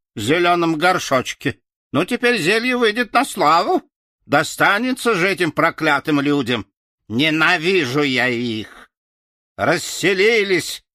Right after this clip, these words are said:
по свету, осушили болото, вырубили чащи, всех лягушек вывели, змей уничтожают, ничего вкусного на земле не осталось,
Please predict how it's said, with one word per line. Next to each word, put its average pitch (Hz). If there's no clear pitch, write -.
по 180
свету, 160
осушили 202
болото, 208
вырубили 208
чащи, 226
всех 262
лягушек 262
вывели, 208
змей 233
уничтожают, 196
ничего 247
вкусного 262
на 196
земле 156
не 180
осталось, 156